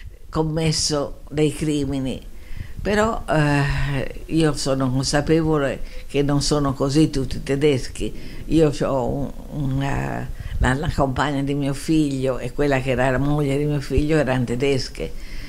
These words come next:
e io ho voluto bene a tutte e due, quindi non ho rancore, mi fanno pietà, dico: "Come fanno a vivere adesso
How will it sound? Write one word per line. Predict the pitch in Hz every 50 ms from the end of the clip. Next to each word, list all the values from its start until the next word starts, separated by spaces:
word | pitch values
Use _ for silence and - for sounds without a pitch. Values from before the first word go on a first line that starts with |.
| - - -
e | - 170
io | 190 208 202
ho |
voluto | 160 143 143 147 151 - 151 147
bene | 139 147 143 135 135 135
a |
tutte | 135 139 139 127 - 127
e | 135
due, | 135 160 160 147 123 90 69 69 - - - - - - - - -
quindi | - 190 196 185 170 170 170
non | 175 185 196
ho | 202 180 165
rancore, | 160 156 160 156 143 139 131 - - 151 139 139 127 131 120 120 110 - - - - - - - -
mi | - 180 190 190
fanno | - 196 180 196 196 196 196
pietà, | - 208 185 190 190 - 90 - - -
dico: | 147 143 160 156 156 165 160
"Come | - - 202 208 247 208 202 202 190
fanno | 190 - 160 170 185 170 165 175 170 170
a |
vivere | 160 156 175 180 180 170 175 160 160 165
adesso | 160 156 170 175 190 190 196 - - - 170